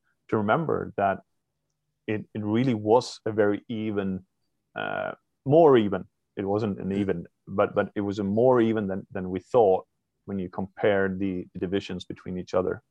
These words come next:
Speaker 2: Yeah, I mean,
Speaker 1: Um,
Speaker 2: I, I mean, every division has the same number of points to give out,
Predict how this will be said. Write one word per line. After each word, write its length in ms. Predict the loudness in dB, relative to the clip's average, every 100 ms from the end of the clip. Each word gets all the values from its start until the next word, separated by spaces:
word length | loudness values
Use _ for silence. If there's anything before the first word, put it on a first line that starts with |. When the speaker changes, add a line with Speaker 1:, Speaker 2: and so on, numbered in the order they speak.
| _ _ -20 -20 _ 4
Speaker 2:
Yeah, 120 | 8
I 160 | 10
mean, 140 | 8 6
Speaker 1:
Um, 60 | 6
Speaker 2:
I, 40 |
I 20 | 8
mean, 140 | 8
every 200 | 6 4
division 340 | 4 4 2
has 160 | 0 0
the 100 | -2
same 220 | 0 2
number 200 | 2 2
of 100 | 0
points 260 | 0 0 0
to 80 | -4
give 160 | -2
out, 220 | -2 -4